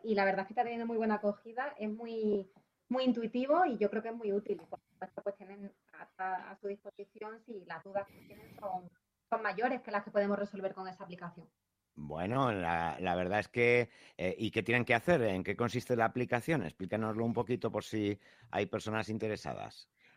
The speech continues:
Speaker 1: Pues mira, eh, es una aplicación que, mm, que como que interactúas tú con ella, tienes que poner tu nombre, entonces el, el presidente de ata te saluda y, y te, eh, da una serie de preguntas tipo para que tú pulses sobre cada una de ellas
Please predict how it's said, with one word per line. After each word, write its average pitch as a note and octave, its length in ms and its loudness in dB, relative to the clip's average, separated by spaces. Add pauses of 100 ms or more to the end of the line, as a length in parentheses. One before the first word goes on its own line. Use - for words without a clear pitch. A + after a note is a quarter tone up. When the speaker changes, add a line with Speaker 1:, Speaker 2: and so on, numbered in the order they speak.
Speaker 1:
Pues G#3+ 140 2
mira, A#3 360 2
eh, G#3 380 2
es A#3 100 -4
una C#4 160 0
aplicación C#4+ 480 -2
que, A3+ 380 -2
mm, G#3 300 -2 (120)
que G#3 520 2 (320)
como A3 180 4
que G#3+ 60 2
interactúas G#3+ 500 2
tú D4 100 -6
con C4+ 160 -4
ella, D4+ 280 2
tienes A#3+ 180 -6
que A#3+ 60 -12
poner A#3 240 -10
tu A#3+ 120 -12
nombre, C4+ 320 2
entonces A#3 440 0
el, F#3 220 -2
el G3 120 -4
presidente G3 480 -8
de G#3+ 140 -6
ata G#3 240 -6
te G3 100 -12
saluda C4 500 -4 (520)
y, G3+ 640 -6
y A#3 120 -2
te, G3 200 2
eh, F#3 260 4 (460)
da G3+ 140 0
una A#3 180 0
serie A#3 220 -4
de A#3 100 -4
preguntas A#3 560 -4
tipo D4+ 400 -2
para F#3+ 220 -4
que F3+ 140 -12
tú A3 220 -6
pulses C#4 380 -8
sobre F#3 220 -6
cada E3+ 240 -2
una G#3+ 200 -6
de A#3 160 -6
ellas C#4 280 -10